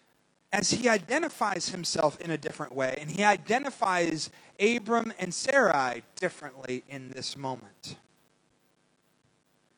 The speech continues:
So in this moment, I'm gonna give you a hint about when you read your Old Testament. Anytime that you see the word Lord in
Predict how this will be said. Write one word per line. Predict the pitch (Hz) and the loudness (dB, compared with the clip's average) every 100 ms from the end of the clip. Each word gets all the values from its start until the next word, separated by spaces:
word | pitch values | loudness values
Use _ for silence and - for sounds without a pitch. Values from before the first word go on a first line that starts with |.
| _ _ _ _ _ _ _ _ - | _ _ _ _ _ _ _ _ 2
So | - | 6
in | 277 | 6
this | 311 - | 6 2
moment, | 247 240 170 135 - - _ _ _ _ _ _ - | 6 4 4 -4 -8 -20 _ _ _ _ _ _ -12
I'm | |
gonna | 185 208 | -6 -6
give | 208 208 | -4 0
you | 190 | 0
a | |
hint | 165 196 - | 2 -2 -4
about | 151 160 151 | 2 4 4
when | 170 | 0
you | 170 | 0
read | 160 165 156 139 - - _ _ | 0 2 4 2 -4 -20 _ _
your | 156 160 | -2 2
Old | 156 147 | 2 0
Testament. | 160 147 - 110 101 _ _ _ _ _ _ _ _ _ - | -2 -2 -4 -10 -16 _ _ _ _ _ _ _ _ _ -4
Anytime | 214 269 302 - 254 247 226 | 2 2 2 2 4 4 4
that | 196 160 151 | 0 -4 -4
you | 220 262 | 0 2
see | - - - 147 131 139 - | 0 -2 0 0 -2 -8 -8
the | 151 | -2
word | 151 165 160 151 147 147 - | 2 4 6 4 2 -4 -10
Lord | 139 147 190 156 127 117 165 175 _ _ _ | -8 6 8 10 8 2 -4 -12 _ _ _
in | 165 156 | -4 -4